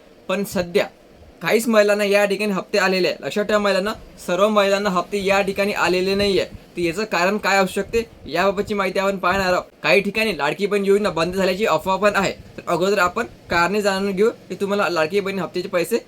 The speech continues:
का आले नसेल तर. तर महिलांनो,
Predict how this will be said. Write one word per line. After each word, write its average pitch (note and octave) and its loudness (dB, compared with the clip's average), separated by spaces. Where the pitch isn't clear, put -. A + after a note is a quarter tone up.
का F3 0
आले F3 0
नसेल F3+ -4
तर. A2 -8
तर E3+ 2
महिलांनो, F3 0